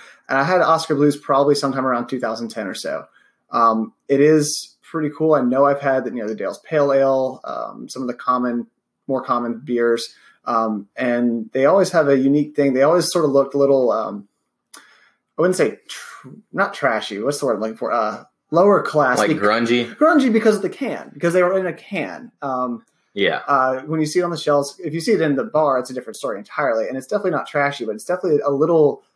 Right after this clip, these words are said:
Speaker 1: odd because you're expecting your craft beer to be in these fancy glasses,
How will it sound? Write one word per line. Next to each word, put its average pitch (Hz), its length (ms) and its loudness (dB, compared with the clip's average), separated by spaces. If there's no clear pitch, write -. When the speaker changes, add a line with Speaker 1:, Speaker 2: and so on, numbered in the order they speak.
Speaker 1:
odd 131 300 2
because 120 220 -6
you're 147 160 2
expecting 156 340 -2
your 139 120 -2
craft 135 340 -4
beer 139 80 0
to 123 80 -4
be 131 100 -2
in 127 60 -2
these 113 180 -6
fancy 123 320 -8
glasses, - 800 -10